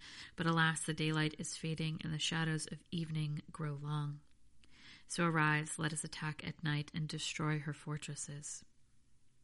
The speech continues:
This is what the Lord Almighty says, "Cut down the trees and build siege ramps against Jerusalem. The city must be punished. It is filled with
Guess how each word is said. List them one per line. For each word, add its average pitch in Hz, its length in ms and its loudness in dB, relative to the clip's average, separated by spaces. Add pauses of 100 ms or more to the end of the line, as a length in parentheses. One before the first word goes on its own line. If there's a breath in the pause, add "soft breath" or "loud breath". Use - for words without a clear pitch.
(560 loud breath)
This 208 160 2
is 214 100 2
what 220 120 6
the 190 100 4
Lord 180 240 6
Almighty 165 440 2
says, 151 400 0
"Cut - 240 -6
down 156 440 2
the 165 80 -4
trees 160 480 -2
and 156 180 -4
build 156 240 -2
siege 175 320 0
ramps 151 300 -2
against 156 440 -4
Jerusalem. 156 680 -4 (400 loud breath)
The 165 80 -4
city 175 340 2
must 156 260 -2
be 165 100 -6
punished. - 580 -2
It 160 120 -8
is 156 200 -4
filled 175 380 2
with 151 240 0